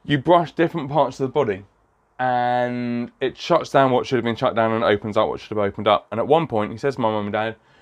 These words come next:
"He might grow a bit." Uh, and I was at boarding school at the time, and I was growing an inch a month. I thought, "I don't wanna get too tall." I so-, luckily stopped at six four, which is, I, I think, a fairly good height. Um,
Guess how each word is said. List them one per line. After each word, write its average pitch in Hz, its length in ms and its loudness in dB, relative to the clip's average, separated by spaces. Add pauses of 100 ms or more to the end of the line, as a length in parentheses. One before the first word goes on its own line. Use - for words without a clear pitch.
(200)
"He 220 120 0
might 208 300 2
grow 156 240 4
a 110 60 2
bit." 95 240 0 (760)
Uh, 104 520 2
and 123 100 0
I 123 60 2
was 113 100 0
at - 120 -6
boarding 147 260 2
school 113 200 0
at 107 60 -4
the 101 60 -10
time, 110 420 -4
and 113 80 -6
I 110 60 0
was 104 120 -2
growing 110 280 0
an 113 160 -8
inch 123 260 -6
a - 20 -8
month. 107 300 0 (140)
I 104 40 -8
thought, 101 280 -2
"I 120 80 -2
don't 127 100 4
wanna 127 140 2
get 123 180 0
too 107 160 -2
tall." 104 320 -2 (540)
I 113 80 -4
so-, - 240 -2
luckily 123 360 0
stopped - 280 -6
at - 100 -12
six - 240 -10
four, 104 220 -4 (720)
which 107 180 -12
is, 113 100 -4 (120)
I, 123 300 -4
I - 40 0
think, 107 220 -4
a 98 40 -14
fairly 101 220 0
good 95 160 0
height. 98 240 -6 (960)
Um, 127 800 2